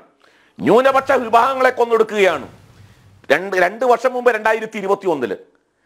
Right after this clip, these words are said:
ദുർഗാപൂജയുമായി ബന്ധപ്പെട്ട് ഖുറാൻ കീറി എന്ന വ്യാജ പ്രചരണം അഴിച്ചുവിട്ടുകൊണ്ട്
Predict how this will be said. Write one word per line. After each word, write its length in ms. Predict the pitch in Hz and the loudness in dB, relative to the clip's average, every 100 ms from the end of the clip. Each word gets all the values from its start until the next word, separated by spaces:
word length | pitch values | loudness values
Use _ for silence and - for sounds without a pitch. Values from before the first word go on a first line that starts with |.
| _ _ - | _ _ 0
ദുർഗാപൂജയുമായി 800 | 165 185 254 254 247 247 240 233 | 2 4 2 2 0 0 2 2
ബന്ധപ്പെട്ട് 520 | 208 202 202 175 - - _ _ _ _ _ - - | 0 0 0 -2 -8 -18 _ _ _ _ _ -8 2
ഖുറാൻ 420 | 202 240 269 262 _ _ _ _ - | 4 4 0 -6 _ _ _ _ -6
കീറി 440 | 190 247 277 277 214 | -2 2 2 0 -2
എന്ന 240 | 240 247 | 0 -2
വ്യാജ 520 | 214 185 202 226 254 | 0 0 2 2 2
പ്രചരണം 720 | 254 254 214 226 247 247 - - | -2 -2 -2 0 -2 -4 -4 -4
അഴിച്ചുവിട്ടുകൊണ്ട് 720 | 202 233 233 214 196 175 175 | -4 -6 -10 -4 -2 0 0